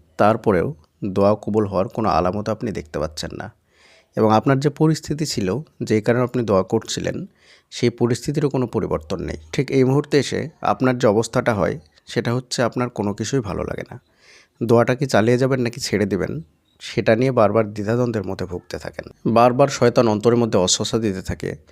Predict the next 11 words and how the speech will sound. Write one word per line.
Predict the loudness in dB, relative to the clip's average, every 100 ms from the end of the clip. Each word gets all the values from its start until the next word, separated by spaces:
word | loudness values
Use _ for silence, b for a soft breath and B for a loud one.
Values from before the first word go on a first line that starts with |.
| b b _ 0
দোয়া | 6 6
যখন | 6 2 -2
কবুলই | 0 2 4 2
হচ্ছে | 2 -2 -4
না, | -4 -4 -10 _ _ _ -2
তখন | 0 0 2
দোয়া | 2
করেই | 2 0 0 2
বা | 0
লাভ | -2 -6 _
কি? | -20